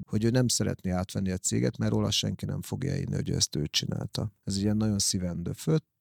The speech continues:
és biztos, hogy neki különösen nehéz lesz az, hogy van egy, bocsánat, egy domináns apa, aki sikereket ért el, és vitte ezt az egészet, és akkor ő az árnyékomból kinő, és mindenki el fogja mondani, hogy,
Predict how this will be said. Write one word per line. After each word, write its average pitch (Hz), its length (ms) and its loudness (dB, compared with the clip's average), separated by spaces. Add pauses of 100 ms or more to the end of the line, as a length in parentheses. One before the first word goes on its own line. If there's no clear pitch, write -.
(220)
és - 300 2
biztos, 127 420 4
hogy 117 140 4 (100)
neki 123 300 0
különösen 113 560 2
nehéz 92 400 0
lesz 95 280 0
az, 139 220 4
hogy 113 180 2
van 113 160 4
egy, 92 360 -2
bocsánat, - 440 -6
egy 87 80 -2
domináns 98 580 2
apa, 127 400 4
aki 85 420 -4
sikereket 98 720 0
ért 73 300 -6
el, 135 440 4
és 95 200 0
vitte 101 320 -2
ezt 87 180 -4
az 95 140 -2
egészet, 127 540 0
és 113 160 2
akkor 110 260 0
ő 110 240 6
az 98 160 2
árnyékomból 95 1200 2 (460)
kinő, 135 340 6
és 120 160 2
mindenki 107 400 4
el 95 140 2
fogja 92 360 -4
mondani, 98 500 -2
hogy, 104 360 -4